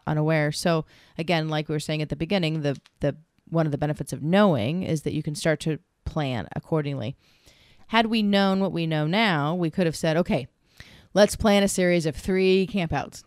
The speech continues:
And the first one's really gonna suck because we don't know what we're doing with the tent. We have nothing figured out." We are just gonna go there and know that, that we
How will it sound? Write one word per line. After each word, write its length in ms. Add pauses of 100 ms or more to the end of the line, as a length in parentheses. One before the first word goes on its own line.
(160)
And 240
the 60
first 260
one's 260
really 360
gonna 180
suck 460
because 340
we 320
don't 320
know 80
what 80
we're 100
doing 200
with 80
the 60
tent. 360
We 140
have 380
nothing 300
figured 360
out." 420 (540)
We 440
are 100
just 160
gonna 160
go 220
there 260
and 180
know 280
that, 380
that 200
we 400